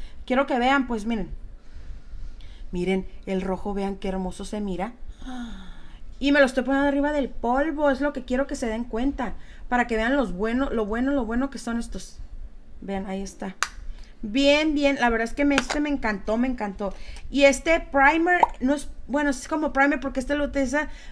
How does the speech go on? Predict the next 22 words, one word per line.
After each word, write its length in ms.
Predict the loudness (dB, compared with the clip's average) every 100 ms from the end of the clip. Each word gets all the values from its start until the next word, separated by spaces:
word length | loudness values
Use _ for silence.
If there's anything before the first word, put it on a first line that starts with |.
| -2 0 0 -2 -2
es 160 | -2 0
co-, 160 | -2
sí 140 | 0 0
es 100 | 2
un 140 | 4
primer, 340 | 6 6 4
perdón, 380 | 2 2 0 -2 -4
<laughs> 120 | 0
no 160 | 2 4
lo 80 | 4
había 140 | 4
leído 260 | 2 2 2
bien. 220 | 0 -4 -10 -8
Es 160 | -2 0
un 100 | 2
primer 360 | 4 4 2
que 120 | 0
este 220 | 0 0 2
abajo 340 | 4 4 4 2
de 80 |
tus 160 | 2 0
sombras 420 | 2 4 4 2